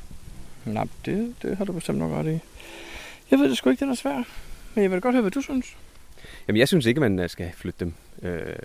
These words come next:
Speaker 2: så langt. Altså, så hvis der er en grund til, hvis, hvis ikke kassen, den kan overleve nu, jamen, så har den nok haft sin tid. Og så er det bare ærgerligt, at der så er rigtig mange, der gerne vil finde den.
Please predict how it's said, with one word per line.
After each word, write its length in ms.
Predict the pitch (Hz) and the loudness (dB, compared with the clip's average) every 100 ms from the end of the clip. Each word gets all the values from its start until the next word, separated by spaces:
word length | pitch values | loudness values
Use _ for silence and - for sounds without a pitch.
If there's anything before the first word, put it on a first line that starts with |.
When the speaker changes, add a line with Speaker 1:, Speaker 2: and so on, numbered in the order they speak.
| - | -8
Speaker 2:
så 140 | - | -4
langt. 300 | 92 - - - - - - - - - - - - - - - - - | -4 -6 -14 -18 -20 -20 -20 -20 -20 -20 -20 -20 -20 -20 -20 -20 -20 -12
Altså, 140 | - 92 - | -8 -8 0
så 120 | 123 | 0
hvis 160 | 110 | 2
der 120 | - 120 | 4 6
er 60 | |
en 100 | 113 | 6
grund 220 | 117 139 | 4 2
til, 160 | 135 139 | 2 0
hvis, 260 | 123 - - - - | 0 -2 -6 -18 -2
hvis 120 | 151 | 2
ikke 100 | 208 | 6
kassen, 220 | 160 156 | 6 6
den 100 | 147 | 4
kan 80 | 131 | 6
overleve 360 | 131 165 131 131 | 8 8 6 4
nu, 180 | 180 202 - - - - - - - - - - - - - - | 2 0 -10 -18 -20 -20 -20 -20 -20 -20 -20 -20 -20 -20 -20 -2
jamen, 180 | 120 113 | 2 2
så 120 | - | 0
har 180 | 139 147 | 4 6
den 100 | 156 | 8
nok 160 | 143 - | 4 2
haft 180 | 156 | -2
sin 140 | - 139 | -2 -6
tid. 160 | - - - - - - - - | -4 -6 -8 -18 -18 -20 -12 -10
Og 80 | 143 | 0
så 100 | 175 | 4
er 40 | |
det 100 | 143 | 6
bare 260 | 123 120 107 | 6 6 6
ærgerligt, 460 | 131 196 - - - - - - - - - | 6 4 -2 -10 -14 -16 -18 -20 -20 -14 -6
at 100 | 123 | 0
der 80 | 117 | 2
så 100 | 143 | 4
er 60 | |
rigtig 180 | 139 156 | 6 6
mange, 140 | 143 | 4
der 60 | 147 | 4
gerne 180 | 127 139 | 6 6
vil 80 | 127 | 6
finde 240 | - 185 | 6 4
den. 200 | 165 123 | 4 -2